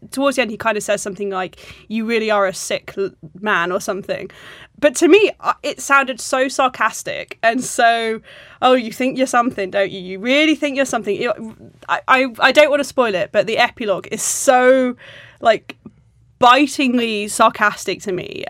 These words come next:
that it became increasingly obvious that Jack is, I, I,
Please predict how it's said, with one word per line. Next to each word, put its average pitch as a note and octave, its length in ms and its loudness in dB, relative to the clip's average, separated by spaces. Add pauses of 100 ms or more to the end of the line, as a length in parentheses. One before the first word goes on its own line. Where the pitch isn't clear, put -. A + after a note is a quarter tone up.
(140)
that G3 460 0
it G3+ 200 -2
became A#3+ 320 -2
increasingly A3+ 480 -6
obvious G#3+ 360 -4
that G#3 300 -6
Jack - 400 2
is, G#3 440 -2 (440)
I, B3 200 2
I, - 300 -4